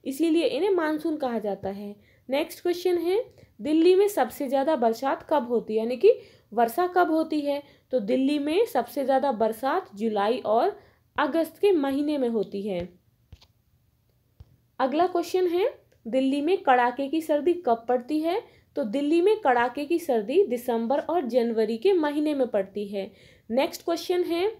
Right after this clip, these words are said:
कोहरा कौन से मौसम में पड़ता है? तो बच्चों,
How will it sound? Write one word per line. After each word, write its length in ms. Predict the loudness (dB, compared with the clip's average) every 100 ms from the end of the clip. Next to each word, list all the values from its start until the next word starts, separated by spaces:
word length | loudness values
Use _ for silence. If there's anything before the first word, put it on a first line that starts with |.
| -16 _ _ 0
कोहरा 360 | 2 4 2 0
कौन 300 | 0 0 0
से 120 | -4
मौसम 340 | -4 -4 -2
में 160 | -2 0
पड़ता 300 | -2 -2 -2
है? 280 | -2 0 -2 -6 _ _ _ _ _ _ _ _ -6
तो 80 | -2
बच्चों, 480 | -2 -2 0 2